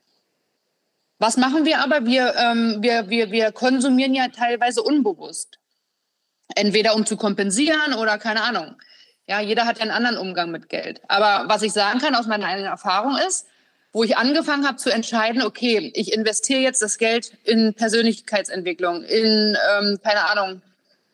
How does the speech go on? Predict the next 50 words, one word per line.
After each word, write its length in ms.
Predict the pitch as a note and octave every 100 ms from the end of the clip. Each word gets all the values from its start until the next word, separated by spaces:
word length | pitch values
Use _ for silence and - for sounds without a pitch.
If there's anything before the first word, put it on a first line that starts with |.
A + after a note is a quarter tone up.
| _ _ _ _ _ -
in 200 | C#4+ B3+
die 180 | D#4 D#4+
Dinge, 300 | D#4+ E4 C#4
genau, 260 | D4 C4
das 160 | A3+ C4+
war 100 | C4+
die 80 | B3+
Entscheidung, 340 | B3 B3 A3+
in 160 | A3+ G3+
die 140 | D4
Dinge, 240 | D#4 C#4+
die 140 | A3+ C4
mir 140 | C4+
gut 280 | A3 C#4 -
tun. 440 | - G3+ E3 - _ _ _ _ _ _ _ _ _ _ _ _ _ _ _ _ _ _
Das 240 | A#3+ C4+ C#4+
war 120 | C#4
damals 320 | C4+ C#4 -
die 120 | C4
Entscheidung. 540 | B3 A#3 B3+ C4+ A3 G3
Und 120 | G#3
dann 180 | A#3 B3+
hab 100 | C4
ich 100 | B3+
irgendwann 280 | B3 B3
festgestellt, 460 | B3+ C4 B3 A#3+ G#3
ey, 140 | F3+
krass, 480 | F3 - B3 - - _ _ _ _
so, 200 | - G3
ne, 140 | F#3 A#3
das 160 | A3
hättest 200 | A3+ A3
du 60 | A#3+
dir 120 | G#3+
f-, 220 | G#3 A3+ F#3+ - -
vorher 260 | A#3 A#3
gar 100 | A3+
nicht 140 | A3 -
vorstellen 380 | C#4 - A#3+ A3+
können, 280 | A#3+ B3+
weil 160 | A#3 A3
der 160 | A3 G3+
gan-, 240 | G#3+ G#3+
das 140 | G#3+ G#3
ganze 240 | A3 A3+
Geld 220 | G#3+ A3+
in 100 | A3
den 180 | G#3 G3
Konsum 440 | G3+ F#3 D4+ F4+
ging, 340 | E3 D3+ -